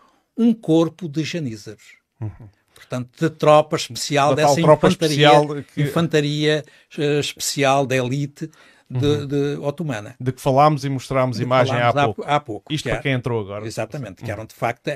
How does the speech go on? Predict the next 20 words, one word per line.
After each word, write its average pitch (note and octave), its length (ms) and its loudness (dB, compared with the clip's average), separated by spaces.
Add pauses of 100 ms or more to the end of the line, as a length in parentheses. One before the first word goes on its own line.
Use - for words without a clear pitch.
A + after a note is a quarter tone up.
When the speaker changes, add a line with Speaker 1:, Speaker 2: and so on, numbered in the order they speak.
(120)
Speaker 1:
a B2+ 60 -8
tropa B2 480 -6
de A2+ 100 -12
infantaria B2+ 560 -8 (220)
mais C#3 340 -2
poderosa B2 480 -8
do B2 140 -10
mundo A#2+ 400 -14
na A#2 100 -18
altura. B2 360 -20 (240)
Speaker 2:
Uhum. G#2+ 80 -8 (640)
Speaker 1:
E, D3 540 -2 (500)
e E3+ 260 -6
então, E3+ 440 0
eu, D#3 200 0
os C3+ 120 -2
navios B2+ 440 -6
do A2+ 100 -14
Murad, A2+ 500 -6
eh, G#2 380 -16